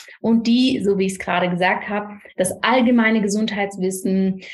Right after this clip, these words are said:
meine persönlichen Insights, wie ich meinen Tag gestalte, wie ich den Ayurveda lebe, ein wenig trennen.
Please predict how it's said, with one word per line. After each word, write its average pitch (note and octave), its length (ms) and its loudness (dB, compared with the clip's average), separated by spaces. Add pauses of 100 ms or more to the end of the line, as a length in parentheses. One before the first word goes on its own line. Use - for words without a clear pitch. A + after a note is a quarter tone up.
(160)
meine C#4 240 2
persönlichen C4+ 600 2
Insights, G3+ 1040 0
wie C#4+ 200 2
ich D4+ 100 -4
meinen C#4 220 4
Tag G#3+ 300 0
gestalte, G3 500 -2
wie G3 100 -2
ich A#3 80 -4
den A#3 140 -2
Ayurveda G#3 520 -2
lebe, G3+ 360 -2 (240)
ein G3+ 180 -2
wenig G#3 300 -2
trennen. - 420 -4